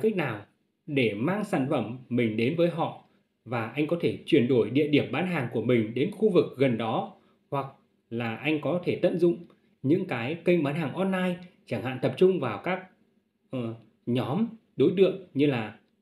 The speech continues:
hội thích ăn chua, hội chăm sóc bà bầu, hội các học sinh sinh viên thích ăn vặt, rồi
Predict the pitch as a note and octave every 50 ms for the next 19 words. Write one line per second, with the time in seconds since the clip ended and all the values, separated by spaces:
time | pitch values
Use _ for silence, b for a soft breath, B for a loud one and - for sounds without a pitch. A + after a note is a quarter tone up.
0 | _ _ _ _ - D3+ D3 - A#3 - F3+ E3+ E3+ E3 - F3+ F3 F3+ F3+ F3+
1 | F3+ - - - _ _ _ _ _ - C#3+ C3+ - - - D3 D3 D3 G3+ G#3+
2 | G#3+ - C3+ A#2 A2 A#2 A#2+ A#2 A2+ A2+ A2+ - - _ _ _ _ _ _ _
3 | _ - - D#3 D#3 F3 - - F#3+ F#3 F3+ - - - - E3+ E3 E3 E3 F#3
4 | F#3 F3+ E3+ F#3 F#3+ F#3 F#3 F3 - - - _ _ - - G3+ G3 - - -
5 | D3+ D3+ C#3+ C#3 B2 B2+ - - _ _ _ _ _ _ _ _ _ _ _ _
6 | _ _ _ - A2 A#2+ A#2 A#2 A#2 B2 B2